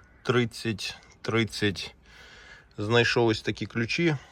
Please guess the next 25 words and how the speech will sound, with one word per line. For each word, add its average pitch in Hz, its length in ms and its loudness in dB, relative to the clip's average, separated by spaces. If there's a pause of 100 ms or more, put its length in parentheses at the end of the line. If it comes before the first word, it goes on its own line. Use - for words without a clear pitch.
(120)
люлькові. 127 720 4 (1300)
Тут 107 220 -6
і 98 60 -2
вісім, 107 460 -2
десять, 113 440 0
тринадцять, 101 580 0
чотирнадцять, 104 720 2
дев'ять. 104 500 4 (640)
Ну 127 240 4
і 98 60 2
всяке 101 380 0
таке 101 400 2
інше. 95 380 0 (440)
Е, 101 360 2
кого 117 320 2
зацікавило, 110 680 6
ось 101 180 2
цей 117 160 2
набір, 110 340 0
триста - 420 -2
гривень, 104 360 -2
буде 92 180 -2
ваш. 85 360 0 (960)
Так, 95 300 6
зубило. 101 680 4